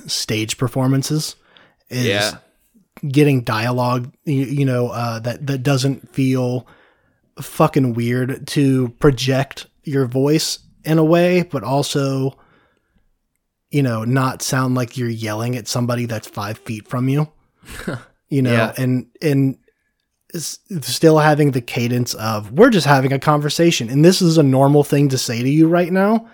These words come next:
Speaker 2: <laughs>
Speaker 1: and the, have the audience understand what you're saying.
Speaker 2: Right. Dude, I'm, for me, writing dialogue is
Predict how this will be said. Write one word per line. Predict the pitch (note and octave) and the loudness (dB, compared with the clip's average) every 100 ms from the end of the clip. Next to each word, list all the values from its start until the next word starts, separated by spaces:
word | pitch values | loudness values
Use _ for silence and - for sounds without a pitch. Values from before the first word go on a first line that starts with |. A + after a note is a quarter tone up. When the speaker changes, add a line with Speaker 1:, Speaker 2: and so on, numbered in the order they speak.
| _ | _
Speaker 2:
<laughs> | _ - - E3+ D3 C#3 D#3 - D3+ | _ -14 -4 -2 -2 -4 -6 -6 0
Speaker 1:
and | E3 D3+ C3+ C#3+ B2+ | 4 4 4 -4 -2
the, | C#3+ C3+ C3 | 2 2 0
have | B2 D3 | 0 2
the | C#3 | 2
audience | C3 B2+ B2+ B2 | 2 0 0 -2
understand | - B2+ A#2 - - B2 A#2 A2 | -2 -2 -2 -4 -4 -4 -6 -6
what | F2+ | -8
you're | G2 | -10
saying. | - F#2 D#2 E2 A#2+ _ _ _ _ - | -10 -12 -12 -12 -14 _ _ _ _ -16
Speaker 2:
Right. | E2+ F2+ F#2+ - _ _ - | -14 -14 -16 -18 _ _ -2
Dude, | A#2+ A2+ - | 0 0 -2
I'm, | A2 B2+ C3+ A2 F#2+ - C#3+ - _ _ _ - - | 0 0 0 -2 -10 -16 -20 -20 _ _ _ -20 -12
for | - C3 | -4 -2
me, | C3 C#3 D#3 | -2 -4 -4
writing | C#3+ B2 B2 A#2 | -4 -2 -2 -2
dialogue | G#2+ G2+ G2 G2+ F2+ G2 - | -4 -8 -8 -8 -10 -10 -12
is | F2+ D2 - | -12 -12 -16